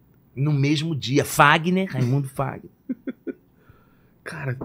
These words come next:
Speaker 2: olha o que o Chacrinha era, né, cara?
Speaker 1: Pô.
Speaker 2: Hoje não dá pra ter um, você não consegue imaginar um programa desse, né? Que misture tudo, assim. Rock
Speaker 1: Tanto
Speaker 2: com
Speaker 1: que a nossa missão lá com o Mionzeira é essa.
Speaker 2: É,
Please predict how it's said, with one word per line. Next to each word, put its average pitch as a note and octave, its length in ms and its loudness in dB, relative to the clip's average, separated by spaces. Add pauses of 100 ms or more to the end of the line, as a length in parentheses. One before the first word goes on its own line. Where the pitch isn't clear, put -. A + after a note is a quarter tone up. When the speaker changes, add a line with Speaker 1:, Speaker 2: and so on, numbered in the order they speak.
(100)
Speaker 2:
olha F#3+ 220 0
o D#3+ 100 -2
que - 120 -8
o C#3 40 -2
Chacrinha D3+ 460 0
era, A#2 340 4
né, B2 120 0
cara? G2+ 480 -2
Speaker 1:
Pô. - 160 -12 (100)
Speaker 2:
Hoje G#3 300 6
não A#3 240 0
dá G#3 120 6
pra G#3+ 160 0
ter D3+ 160 -2
um, D3 180 -4 (360)
você - 100 -4
não F#3+ 80 0
consegue G3+ 260 4
imaginar F3+ 280 4
um F3+ 60 0
programa E3+ 280 2
desse, D3+ 240 -2
né? C3 80 0
Que C3+ 80 -8
misture C3+ 360 0
tudo, B2 280 -4
assim. G#2 240 -8 (560)
Rock - 500 -4
Speaker 1:
Tanto D#3 180 6
Speaker 2:
com B2 60 0
Speaker 1:
que D#3+ 60 4
a C#3+ 60 6
nossa D#3+ 300 8
missão C#3+ 420 6
lá B2+ 240 4
com C#3 100 0
o - 20 2
Mionzeira G2+ 680 2 (460)
é A#2 240 4
essa. D2+ 360 -10 (140)
Speaker 2:
É, C3 280 2